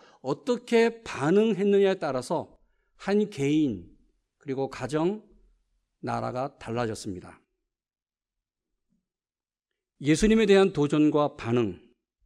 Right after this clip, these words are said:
그것이 구체적으로 기록되어 있는 성경 말씀이 오늘 우리가 읽고 있는 사도행전입니다.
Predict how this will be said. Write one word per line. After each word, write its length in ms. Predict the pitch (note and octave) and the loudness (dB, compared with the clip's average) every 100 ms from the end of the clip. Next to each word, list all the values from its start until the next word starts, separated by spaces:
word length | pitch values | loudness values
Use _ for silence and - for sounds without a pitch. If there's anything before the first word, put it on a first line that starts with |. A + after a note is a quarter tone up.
| _ _ _ - A#2+ | _ _ _ -18 -14
그것이 320 | - E3 F#3 | -6 -2 -2
구체적으로 840 | - F3+ F3 - G3 F#3 F3 F#3+ F#3+ | -4 -8 -6 0 0 2 0 0 -2
기록되어 640 | D3 F3 E3+ F3+ F3 E3+ | -2 -4 -2 -2 0 0
있는 540 | C#3+ C#3 D#3+ A3 A3+ _ _ | 0 2 2 0 -4 _ _
성경 500 | - F#3+ F#3+ F#3 F3 | -4 -2 2 2 2
말씀이 640 | A#2 A2+ B2+ C#3+ C#3 F2+ _ _ _ _ | -2 -6 -2 0 0 -2 _ _ _ _
오늘 200 | D#3+ F#3+ | 2 4
우리가 340 | G3+ D3+ E3+ E3 | 4 2 0 0
읽고 340 | B2+ - D#3 | -2 -6 -4
있는 380 | A#2+ A#2+ G#3+ A3+ _ | -2 -2 -4 -8 _
사도행전입니다. 1120 | - - G3+ B3 F3+ G3 F3 B2+ F#2+ E2+ D#2+ | -20 -16 -12 -10 -6 -4 -2 -4 -6 -10 -20